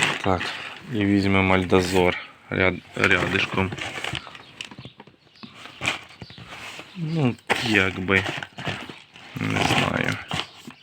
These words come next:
Мені кажеться, що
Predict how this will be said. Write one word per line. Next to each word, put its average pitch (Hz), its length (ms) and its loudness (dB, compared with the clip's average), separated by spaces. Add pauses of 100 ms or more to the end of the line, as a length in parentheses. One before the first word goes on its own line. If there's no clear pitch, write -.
(1040)
Мені 120 340 6
кажеться, 101 500 2
що - 280 6